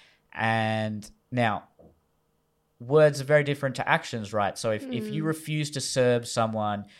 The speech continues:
Speaker 1: if you refuse to, uh, you know, give someone a job because, um, of their,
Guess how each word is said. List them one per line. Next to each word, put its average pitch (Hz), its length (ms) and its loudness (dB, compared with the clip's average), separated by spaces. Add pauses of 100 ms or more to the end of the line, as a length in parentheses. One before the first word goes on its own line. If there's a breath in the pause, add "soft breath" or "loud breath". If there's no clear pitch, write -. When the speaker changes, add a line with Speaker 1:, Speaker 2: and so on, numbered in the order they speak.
(220 loud breath)
Speaker 1:
if 123 180 -10
you 139 140 -4
refuse 131 720 -2 (240)
to, 107 480 -4 (440 loud breath)
uh, 101 800 2 (120)
you 113 100 -6
know, 110 160 -4
give 110 280 -8
someone 110 340 -2
a 101 40 -4
job 101 600 0 (120)
because, 104 880 -4 (640 soft breath)
um, 95 840 -6
of 101 260 -4
their, 98 520 -2